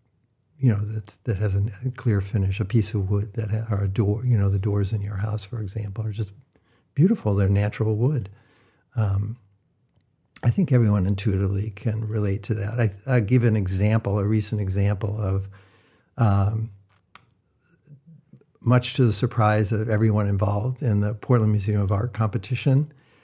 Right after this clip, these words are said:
there were over two thousand people that commented on the four different designs. And those four designs all had very strong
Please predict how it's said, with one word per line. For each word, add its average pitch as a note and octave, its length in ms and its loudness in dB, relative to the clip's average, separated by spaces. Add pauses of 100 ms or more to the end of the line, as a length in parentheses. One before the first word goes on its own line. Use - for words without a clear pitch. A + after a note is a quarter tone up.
(480)
there A#2+ 160 8
were A2+ 280 6
over A2+ 240 2
two A#2 240 2
thousand G#2+ 800 2 (280)
people A#2+ 320 2
that A#2 160 -6
commented G#2+ 580 2
on G#2 200 0
the G#2 80 0
four G#2 300 0
different G2 320 0
designs. G#2 720 -2 (520)
And A2+ 140 4
those B2+ 240 4
four B2+ 280 4
designs G2+ 520 2 (140)
all A2 560 2 (380)
had A2 200 0
very A#2 440 4
strong G#2 800 0